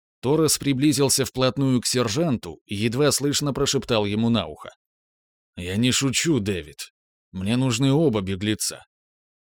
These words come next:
Хоть с одним из них что-то случится, и я с тебя шкуру спущу. Прямо на живую". "Не волнуйся, здоровяк, я всё сделаю".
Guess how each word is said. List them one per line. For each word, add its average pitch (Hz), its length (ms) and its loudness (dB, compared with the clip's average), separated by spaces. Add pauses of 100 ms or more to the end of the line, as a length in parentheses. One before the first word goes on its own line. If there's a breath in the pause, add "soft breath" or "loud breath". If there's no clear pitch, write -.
(100)
Хоть 90 220 -12
с - 80 -2
одним 123 340 2
из 113 120 2
них 123 200 2
что-то 120 320 0
случится, 120 720 -2
и 90 120 -4
я 117 140 2
с - 80 -4
тебя 131 240 0
шкуру 104 380 -2
спущу. - 440 -6 (580)
Прямо 117 360 0
на 120 100 4
живую". 110 480 0 (1200)
"Не 92 160 -8
волнуйся, 120 540 2
здоровяк, 104 600 2
я 95 140 -2
всё 131 200 2
сделаю". 104 480 -2